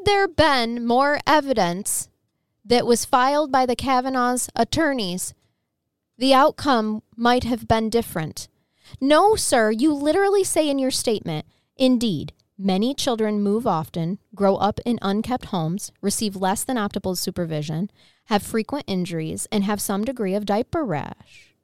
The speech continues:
Diaper rash. You did not know if that was diaper rash. You could have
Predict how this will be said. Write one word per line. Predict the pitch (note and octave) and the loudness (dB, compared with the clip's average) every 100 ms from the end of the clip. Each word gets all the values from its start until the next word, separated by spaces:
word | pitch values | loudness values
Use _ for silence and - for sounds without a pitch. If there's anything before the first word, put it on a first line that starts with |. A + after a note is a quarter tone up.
| _ - | _ 0
Diaper | A#3 D4 - - D4 G3+ | 2 4 0 -2 -2 -2
rash. | D#3+ D3 - - - - - _ _ _ _ - - - | -4 -6 -10 -14 -18 -20 -20 _ _ _ _ -20 -20 -6
You | G#3 A#3 F4 F4+ - | 0 4 4 2 2
did | D#4+ E4+ | 2 2
not | D#4+ D#4 C#4 | 0 0 0
know | A#3 A#3+ B3+ C#4+ C#4+ G#3 D3+ - - | 2 4 4 4 2 0 -2 -6 -2
if | G#3 - | 0 2
that | G#3+ | 2
was | G#3 F#3+ | 2 0
diaper | G3+ F#3+ - F3+ | -2 -2 -4 -6
rash. | E3+ F2+ - - - - - | -6 -6 -8 -12 -18 -20 -10
You | G#3 C4+ B4 | 2 6 6
could | - E4+ | 6 4
have | B3+ A3 | 4 0